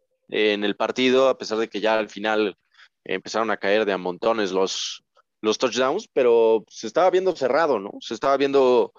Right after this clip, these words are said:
eh, un poco, ah, como que se,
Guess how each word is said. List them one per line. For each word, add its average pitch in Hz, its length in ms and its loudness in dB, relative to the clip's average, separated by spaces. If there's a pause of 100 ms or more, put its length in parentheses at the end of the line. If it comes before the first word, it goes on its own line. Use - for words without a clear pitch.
(400)
eh, 131 320 4
un 156 320 2
poco, 170 800 2
ah, 82 420 0 (540)
como 117 220 0
que 110 280 0 (460)
se, 110 500 -4